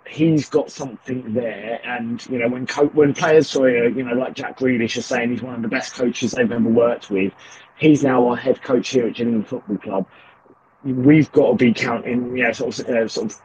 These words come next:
realising, sorry, how lucky we are as fans, because I think we're gonna see some brilliant football,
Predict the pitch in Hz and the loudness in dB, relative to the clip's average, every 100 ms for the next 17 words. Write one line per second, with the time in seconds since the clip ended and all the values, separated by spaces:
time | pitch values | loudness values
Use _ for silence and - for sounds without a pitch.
0 | _ 143 135 123 113 110 120 110 120 120 | _ 4 6 6 2 2 0 -2 0 0
1 | 120 - 110 117 113 113 107 - 123 107 | 0 -2 0 2 2 0 -2 -4 -6 -6
2 | 104 98 - 113 113 - 120 107 - 117 | -8 -12 -8 -4 -6 -4 -4 -4 -8 0
3 | 113 - 117 - 117 - 107 117 110 101 | 0 2 -6 -2 -4 -2 -6 -2 -4 -4
4 | - 117 104 107 | -6 -6 0 0